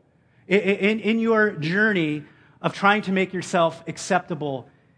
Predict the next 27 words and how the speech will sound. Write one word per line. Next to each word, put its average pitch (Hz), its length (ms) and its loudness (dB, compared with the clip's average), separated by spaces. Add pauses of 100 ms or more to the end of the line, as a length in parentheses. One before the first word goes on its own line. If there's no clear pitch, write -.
(180)
in 156 120 -2
the 131 180 -4
end. 110 280 -8 (1300)
And 170 120 4
then 185 120 2
so 196 260 2
later 196 420 2
on, 143 360 0 (140)
Paul 175 320 6
adds 180 380 2
to 131 120 -8
this. - 440 -16 (1400)
He 170 120 -6
says, 180 420 0
uh, 151 400 4
in 165 180 0
verse 156 480 -2
fourteen, 175 580 -4
"For 151 120 -6
the 160 140 2
whole 220 480 2
law 170 500 0
is 160 240 -4
fulfilled 175 720 -2
in 160 300 0
one 180 400 0
word. 117 400 -6